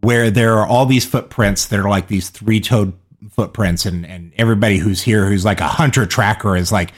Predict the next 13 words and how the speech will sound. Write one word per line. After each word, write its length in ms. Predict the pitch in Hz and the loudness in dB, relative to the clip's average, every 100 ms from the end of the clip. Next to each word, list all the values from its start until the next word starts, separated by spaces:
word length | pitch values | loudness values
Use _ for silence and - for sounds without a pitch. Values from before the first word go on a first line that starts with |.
| - _ _ _ | -20 _ _ _
"Ain't 240 | 135 131 110 | 0 0 2
never 280 | 120 104 | 2 2
seen 520 | 101 165 131 117 98 - _ _ _ | 0 2 2 2 0 -4 _ _ _
nothing, 560 | 113 120 131 110 101 90 _ | -2 0 2 2 0 -2 _
nothing 300 | 127 120 117 | -2 2 2
like 200 | 113 110 | 2 2
that. 200 | 131 120 104 | 2 2 2
I 40 | |
wanna 260 | 117 107 90 | 2 2 0
shoot 240 | - 127 | 2 2
it 120 | 110 | 2
so 140 | - 117 | 0 0
bad." 380 | 113 107 98 | 2 2 0